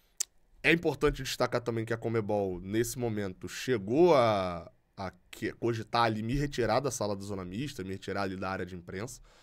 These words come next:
A comunicação do Fluminense, o Ronaldo França, o diretor de comunicação do Fluminense, eh, pediu pra que isso não acontecesse, falou que a minha conduta não era essa e tal, de, de confusão, isso é só porque eu soltei uma matéria nessa semana, enfim, amenizou ali o caso.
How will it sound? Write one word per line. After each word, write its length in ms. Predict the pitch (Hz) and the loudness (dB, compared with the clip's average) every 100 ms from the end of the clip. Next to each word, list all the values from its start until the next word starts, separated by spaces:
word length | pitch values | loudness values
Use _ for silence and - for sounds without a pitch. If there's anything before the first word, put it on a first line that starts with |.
| - - - | -20 -20 -14
A 80 | - | -8
comunicação 580 | 120 123 127 117 113 120 | -2 -2 0 0 0 -2
do 60 | 110 | -4
Fluminense, 500 | 110 101 104 117 113 | -4 -2 -2 -2 -4
o 40 | |
Ronaldo 300 | 90 95 98 | -6 -4 -4
França, 500 | 98 104 104 - 85 85 | -4 -4 -4 -4 -8 -10
o 60 | |
diretor 260 | 87 90 90 | -8 -8 -8
de 80 | - | -10
comunicação 340 | 95 95 95 | -10 -10 -10
do 60 | 92 | -10
Fluminense, 400 | 98 95 87 - - - - _ | -8 -8 -10 -12 -20 -20 -20 _
eh, 160 | - 85 | -10 -10
pediu 340 | - 107 110 | -6 -4 -2
pra 140 | 147 135 | 0 -2
que 60 | |
isso 100 | - | -2
não 80 | 117 | -2
acontecesse, 680 | 113 113 101 - 151 160 143 | -2 -4 -8 0 4 4 2
falou 300 | - 107 117 | -2 0 0
que 240 | 117 107 | -2 -4
a 60 | 101 | -4
minha 140 | 101 | -4
conduta 420 | 101 92 92 90 92 | -6 -6 -8 -6 -6
não 100 | 92 | -4
era 180 | 95 | -2
essa 560 | 95 131 147 131 - 90 | 2 4 6 4 0 -4
e 60 | 87 | -6
tal, 240 | 104 110 | -2 -2
de, 140 | 92 | -4
de 100 | 87 | -10
confusão, 400 | - 90 92 110 | -10 -10 -6 -4
isso 120 | 139 117 | -2 -2
é 40 | |
só 120 | 113 | -4
porque 140 | 117 120 | -4 -4
eu 40 | |
soltei 280 | 117 117 117 | -4 -4 -2
uma 40 | |
matéria 340 | 113 110 107 107 | -4 -2 -2 -2
nessa 220 | 107 117 | -4 -4
semana, 320 | 147 156 170 | -2 2 0
enfim, 100 | 170 | 0
amenizou 480 | 127 160 151 120 123 | 0 0 0 2 2
ali 120 | 120 | 2
o 60 | 127 | -2
caso. 340 | 101 107 117 | -4 -4 -6